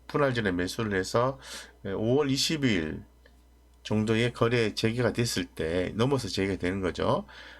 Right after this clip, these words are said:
어, 첫날은 슈팅이 나올 가능성이 있지 않을까 개인적으로 이렇게 생각하고 있습니다. 그렇지 않을 가능성도 있기 때문에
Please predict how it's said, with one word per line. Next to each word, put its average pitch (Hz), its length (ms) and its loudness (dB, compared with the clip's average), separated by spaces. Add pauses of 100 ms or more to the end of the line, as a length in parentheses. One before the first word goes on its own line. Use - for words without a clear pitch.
(180)
어, 87 360 0 (180)
첫날은 165 400 0
슈팅이 110 840 -2 (100)
나올 95 240 2
가능성이 107 400 -2
있지 - 160 -4
않을까 90 600 -2 (480)
개인적으로 110 340 0
이렇게 - 140 -16
생각하고 107 420 -6
있습니다. 87 480 -8 (460)
그렇지 170 320 2
않을 170 160 0
가능성도 123 480 0
있기 135 260 -8
때문에 101 600 0